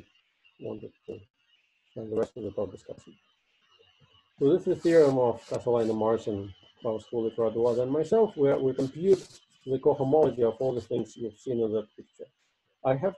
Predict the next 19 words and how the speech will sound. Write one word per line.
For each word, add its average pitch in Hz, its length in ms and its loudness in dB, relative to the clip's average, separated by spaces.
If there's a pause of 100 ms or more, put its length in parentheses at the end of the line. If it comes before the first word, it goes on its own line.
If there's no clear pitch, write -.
to 147 280 2 (240)
preface 165 460 2
this 135 160 0
by 127 160 2
saying 151 380 4
that 123 180 4
when 127 160 0
I 123 80 0
say 151 220 0
homology, 135 520 2
I 120 100 0
should 120 140 -10
be 127 100 -10 (120)
careful 156 280 0
because 120 320 -6
the 113 80 -4
spaces 143 460 -4
are 120 80 -4
singular. 127 460 -2